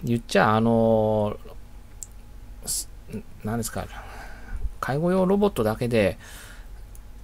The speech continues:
頑張れって言われてもきついですよね、それはね。っていうところかなとも思いますんで。で、えー、今日はテーマっていうところで見ていくと、多分こ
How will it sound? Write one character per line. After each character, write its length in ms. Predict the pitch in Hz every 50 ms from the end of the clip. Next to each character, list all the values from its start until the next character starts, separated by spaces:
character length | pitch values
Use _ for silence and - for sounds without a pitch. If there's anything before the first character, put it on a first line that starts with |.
| - - - - - 127 117 110
頑 160 | 123 135 123 127
張 80 | 156
れ 60 | 170
っ 20 | 170
て 140 | - - 113
言 20 |
わ 40 | 101
れ 60 | 104
て 80 | - 101
も 140 | 92 95 - -
き 100 | - -
つ 140 | - - 131
い 80 | 123
で 80 | 110 90
す 80 | - -
よ 80 | -
ね、 140 | 90 95 98
そ 120 | - - -
れ 80 | - 104
は 40 | 92
ね。 200 | 90 92 110 -
っ 1000 | - - - - - - - - - - - - - - - - - - - -
て 80 | - 131
い 60 | 123
う 40 | 120
と 140 | - - 120
こ 140 | - 127 123
ろ 80 | 127
か 120 | - - 92
な 140 | 92 92
と 140 | 92 - 98
も 160 | 80 78 - - -
思 160 | - 98 92 90
い 60 | 87
ま 100 | 85 82
す 160 | - - -
ん 80 | - -
で。 100 | - - - - - - - - - -
で、 240 | 160 185 196 180 - - - - - -
え 400 | - 147 135 135 131 131 127 123 127 -
ー、 40 |
今 340 | - 262 320 349 330 269 175 139
日 20 |
は 80 | 110 104
テ 240 | - - 285 349
ー 40 | 370
マ 100 | 302 170
っ 60 | -
て 120 | - - 123
い 20 |
う 20 | 104
と 80 | 123 110
こ 80 | 123
ろ 80 | 107 101
で 80 | 104
見 120 | 104 107 117
て 120 | 117 -
い 60 | 98
く 140 | - - -
と、 220 | - - 107 98 98
多 160 | - - 247
分 100 | 220 113
こ 220 | - - - 156